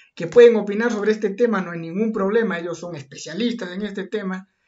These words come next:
que en la mediana minería y la gran minería, pues no hay ningún problema al respecto. En la práctica, ¿cómo ocurre o cómo me doy cuenta de este asunto? Vamos a ver un extracto de mi trabajo.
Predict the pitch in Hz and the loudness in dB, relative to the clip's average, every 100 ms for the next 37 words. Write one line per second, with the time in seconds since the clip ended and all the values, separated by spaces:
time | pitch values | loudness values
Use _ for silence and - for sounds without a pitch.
0 | _ _ _ _ 156 151 135 131 131 175 | _ _ _ _ -14 -8 -8 -6 -6 0
1 | 233 233 185 180 247 214 196 220 185 185 | 2 2 -2 -2 -2 0 0 -2 -4 -4
2 | 220 208 170 170 165 147 175 190 190 139 | -6 -6 -12 -12 -10 -8 -4 -4 -4 -10
3 | 139 156 147 131 135 - - 160 127 - | -8 -8 -8 -10 -12 -14 -10 -10 -10 -18
4 | - _ _ _ _ _ _ _ - - | -20 _ _ _ _ _ _ _ -20 -20
5 | - 202 196 196 196 196 285 269 190 185 | -6 -2 0 2 2 2 2 4 0 -6
6 | 165 151 247 240 226 - - 160 - 233 | -6 2 4 4 2 -4 -4 -8 -6 -4
7 | 233 220 175 180 214 208 190 220 220 220 | 2 2 2 -2 -2 -2 0 0 2 2
8 | 214 214 196 190 247 226 226 214 - - | 2 0 0 0 0 2 2 0 -6 -20
9 | _ _ _ 190 170 202 196 185 170 175 | _ _ _ -10 -2 0 2 0 0 0
10 | 190 185 156 - 220 226 202 196 196 190 | 0 -2 -4 -6 0 2 0 -4 -2 0
11 | 165 151 147 147 156 135 - | -2 -6 -8 -8 -8 -10 -12